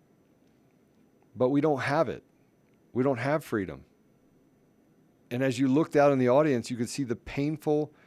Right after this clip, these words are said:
examples from people's eyes of the thing that they've faced over the last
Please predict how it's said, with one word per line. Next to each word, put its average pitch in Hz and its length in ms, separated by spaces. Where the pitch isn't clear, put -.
examples 113 680
from 110 180
people's 131 440
eyes 113 600
of 113 120
the 117 120
thing 135 200
that 127 100
they've 123 200
faced 139 440
over 113 200
the 117 60
last 113 520